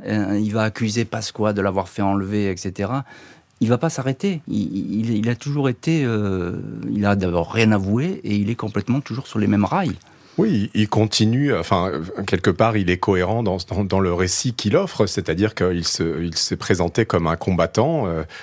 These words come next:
Speaker 2: euh, voilà, pour la, pour la Palestine et pour la révolution mondiale. Donc, euh, il, il est toujours dans cette, dans cette logique-là. Alors, le monde a changé entre-temps,
Speaker 1: Oui.
Speaker 2: mais, mais il continue à insister là-dessus, et d'autant plus qu'effectivement,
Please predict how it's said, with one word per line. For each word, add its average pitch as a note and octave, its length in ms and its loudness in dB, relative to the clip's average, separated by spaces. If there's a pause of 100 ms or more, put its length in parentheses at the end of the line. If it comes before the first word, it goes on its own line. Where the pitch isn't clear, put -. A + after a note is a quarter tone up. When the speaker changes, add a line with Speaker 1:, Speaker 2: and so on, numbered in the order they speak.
(200)
Speaker 2:
euh, D2+ 320 -4
voilà, G2+ 220 2
pour F#2+ 180 -2
la, E2 120 2
pour E2+ 200 0
la D#2+ 80 2
Palestine F2+ 640 0
et D#2+ 260 0
pour - 180 2
la E2+ 120 4
révolution F2+ 460 0
mondiale. F#2+ 340 2
Donc, A2 240 0
euh, F#2+ 100 4 (320)
il, G#3+ 240 -4
il A2+ 100 2
est B2+ 60 4
toujours D3+ 300 0
dans A#2 160 0
cette, G#2+ 240 0
dans G2 140 2
cette G2+ 220 2
logique-là. C3 360 2
Alors, F#2+ 260 0
le G2 120 2
monde A2+ 200 2
a F#2+ 80 2
changé G#2+ 320 0
entre-temps, G2+ 520 0
Speaker 1:
Oui. G2+ 200 4
Speaker 2:
mais, B2 220 2 (180)
mais A#2+ 160 2
il A2 140 -4
continue A#2+ 420 0
à G#2 60 2
insister - 340 0
là-dessus, G2 360 0
et - 20 2
d'autant G#2+ 320 0
plus E3+ 240 -2
qu'effectivement, B2 560 0